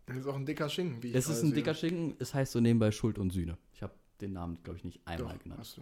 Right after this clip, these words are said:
Speaker 2: Hab ich?
Speaker 1: Am Anfang. Ja, aber ist gut.
Speaker 2: Okay.
Speaker 1: Nochmal.
Speaker 2: Ja.
Speaker 1: Es, äh, es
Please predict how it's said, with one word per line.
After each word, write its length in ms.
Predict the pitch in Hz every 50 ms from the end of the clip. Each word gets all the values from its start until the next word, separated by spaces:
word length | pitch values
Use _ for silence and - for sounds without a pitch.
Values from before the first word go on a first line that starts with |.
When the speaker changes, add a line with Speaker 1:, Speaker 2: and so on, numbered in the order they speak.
| 113
Speaker 2:
Hab 120 | - 127 165
ich? 120 | 190 185
Speaker 1:
Am 100 | 143 131
Anfang. 300 | 123 120 113 - 113 127
Ja, 200 | 151 170 180 165
aber 180 | 143 139 131 123
ist 220 | 127 - - - _
gut. 220 | - - 113 - - -
Speaker 2:
Okay. 160 | 98 90 135
Speaker 1:
Nochmal. 240 | - - 104 107 107 - _ _ _ _ _ _ _ _ _ _ - - - - - - - - - - -
Speaker 2:
Ja. 140 | 110 107 - - - -
Speaker 1:
Es, 360 | 147 139 135 - - - - -
äh, 380 | 139 143 143 143 143 143 147 - - - 104 - - _
es 320 | 147 147 143 - - -